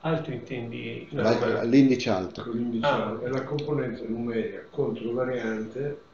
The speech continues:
Speaker 3: del vettore di cui si va a calcolare il rapporto differenziale, giusto? Il punto è questo, quella componente lì noi la figuriamo,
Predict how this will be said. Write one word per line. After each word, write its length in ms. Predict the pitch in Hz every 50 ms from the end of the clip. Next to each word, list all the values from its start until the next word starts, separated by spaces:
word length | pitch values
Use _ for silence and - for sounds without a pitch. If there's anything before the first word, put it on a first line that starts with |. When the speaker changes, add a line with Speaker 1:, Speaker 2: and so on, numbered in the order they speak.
| - - - - - - - - - - -
Speaker 3:
del 260 | 110 113 110 110 107
vettore 640 | 107 110 110 - - - 101 98 101 101 101 104
di 140 | 110 113 113 113
cui 120 | 110 110
si 180 | 107 - - 110
va 100 | 104 107
a 40 | -
calcolare 640 | - - 110 - - - - - - - 110 117 -
il 60 | -
rapporto 540 | - - - - 113 110 110 - - - 113
differenziale, 800 | 113 - - - 107 104 - - - - - - - - - - - - - - - - - - - - - - - - - - - - -
giusto? 560 | 101 107 107 104 - - 107 107 107 107 - - - - - - - - - - - - - - - - - - - - -
Il 180 | - 165 156 -
punto 300 | 190 214 226 220 - 190
è 100 | - -
questo, 600 | - 127 113 107 107 - - - - - - - -
quella 460 | - - 220 233 240 233 214 - -
componente 680 | - 208 214 214 - 170 170 165 165 170 156 - 143 135
lì 380 | 123 117 113 107 110 - - 110 104 - - - - - - - - - - - - - - - - - - - - - - - - - -
noi 360 | 135 131 143 160 151 143 117
la 300 | 113 110 104 107 110 - -
figuriamo, 880 | - - 117 117 131 143 143 143 131 113 113 107 104 104 107 107 -